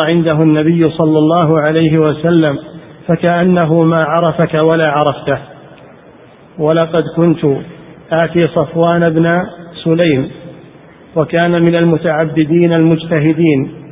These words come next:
فإذا ذكر النبي صلى الله عليه وسلم بكى، فلا يزال يبكي حتى يقوم الناس ويتركوه".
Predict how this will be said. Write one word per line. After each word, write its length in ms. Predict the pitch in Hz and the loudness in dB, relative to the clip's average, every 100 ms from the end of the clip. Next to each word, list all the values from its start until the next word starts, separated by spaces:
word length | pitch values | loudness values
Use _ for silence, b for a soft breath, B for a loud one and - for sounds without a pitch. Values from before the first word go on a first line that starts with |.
| - - - - | -20 -20 -20 -4
فإذا 400 | 165 165 160 160 | 0 2 2 2
ذكر 360 | 165 165 175 165 | 2 0 0 2
النبي 480 | 156 156 165 170 | 2 2 2 2
صلى 300 | 156 165 165 | 0 0 2
الله 380 | 160 160 165 160 | 2 2 2 2
عليه 420 | 156 160 160 156 | 2 2 2 2
وسلم 580 | 156 151 175 175 165 165 | 2 2 0 0 2 0
بكى، 600 | 156 160 170 - 160 143 - - - - - - | -2 -4 -4 -2 -2 -2 -6 -14 -20 -20 -20 -4
فلا 320 | 160 160 160 | 0 2 2
يزال 600 | 160 156 165 165 160 165 | 2 0 0 2 4 4
يبكي 480 | 175 147 170 151 165 | 2 0 0 -2 -2
حتى 340 | - 165 - 165 | -4 -4 -2 0
يقوم 500 | 160 156 165 165 160 | 0 0 0 0 2
الناس 380 | 160 165 160 | 2 2 -2
ويتركوه". 760 | 160 156 151 151 143 - 147 | 0 0 0 0 -4 0 0